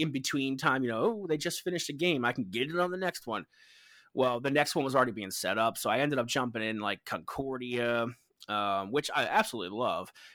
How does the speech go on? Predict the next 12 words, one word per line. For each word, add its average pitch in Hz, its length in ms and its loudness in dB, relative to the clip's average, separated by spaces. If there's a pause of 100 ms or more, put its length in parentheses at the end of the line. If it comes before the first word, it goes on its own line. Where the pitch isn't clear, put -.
(100)
And 139 140 0
then 127 100 -2
after 139 320 0
that 123 300 4
was, 110 220 -6
uh, 82 240 -4
Container, 127 800 0
which 131 140 -2
is 139 60 -4
a 143 60 -6
really 226 200 0 (140)
fun 135 320 -2